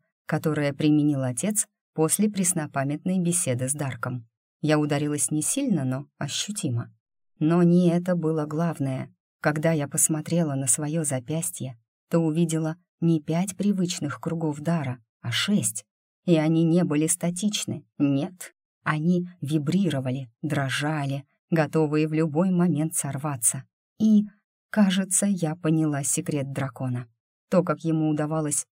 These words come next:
так виртуозно контролировать свою силу, спуская ее в свободный полет. Силу, которая, по всем законам волшебства, была неотделима от мага.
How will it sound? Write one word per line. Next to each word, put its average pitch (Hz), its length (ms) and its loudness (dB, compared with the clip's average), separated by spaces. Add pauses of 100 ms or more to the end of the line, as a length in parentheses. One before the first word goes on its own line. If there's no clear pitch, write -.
так 151 180 -2
виртуозно 156 640 -2
контролировать 147 680 -2
свою 135 300 -4
силу, 143 440 -4 (300)
спуская 175 520 0
ее 143 420 0 (240)
в - 60 -4
свободный 151 600 0
полет. 143 440 -6 (480)
Силу, 165 400 0
которая, 143 540 0
по 139 120 -2
всем 160 280 0
законам 143 480 -2
волшебства, 139 640 -4 (420)
была 185 300 4
неотделима 165 760 2
от 123 120 -8
мага. 135 380 -6